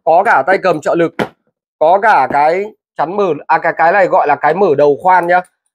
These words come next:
Con này là đầu mười ba ly và công suất của nó đây. Con này thì công suất của nó là bảy trăm mười oát,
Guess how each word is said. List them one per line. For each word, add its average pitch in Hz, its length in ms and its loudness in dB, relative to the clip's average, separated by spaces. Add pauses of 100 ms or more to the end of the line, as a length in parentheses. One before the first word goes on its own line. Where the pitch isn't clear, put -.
(180)
Con 196 80 0
này 196 120 2
là 170 80 4
đầu 175 200 2
mười 175 180 0
ba 196 200 4
ly 202 240 0 (140)
và 156 120 -4
công 208 220 -2
suất 240 240 -2
của 175 80 -4
nó 160 160 2
đây. 208 120 2 (500)
Con 208 120 0
này 208 280 2
thì 185 200 -8
công 220 200 0
suất 254 180 0
của 190 100 -2
nó 170 180 2
là 196 160 2
bảy 190 280 0
trăm 214 180 -4
mười 190 200 2
oát, 208 260 0